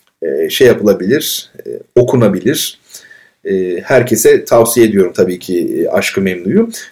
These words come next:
Ben, e, rejisör olarak, e, Aşk-ı Memnu operasını iki bin on beş iki bin on altı sanat,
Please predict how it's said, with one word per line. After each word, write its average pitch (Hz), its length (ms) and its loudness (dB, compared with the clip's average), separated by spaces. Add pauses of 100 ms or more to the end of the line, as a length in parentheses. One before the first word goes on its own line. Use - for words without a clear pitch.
(100)
Ben, 180 380 4
e, 135 80 6
rejisör 135 520 4
olarak, 131 600 2 (800)
e, 110 180 -4
Aşk-ı - 440 0
Memnu 175 360 4
operasını 127 1000 4 (220)
iki 123 220 -4
bin 170 60 4
on 185 280 4
beş - 240 2
iki 143 180 -10
bin 160 60 0
on 175 60 2
altı 147 280 0
sanat, 180 760 0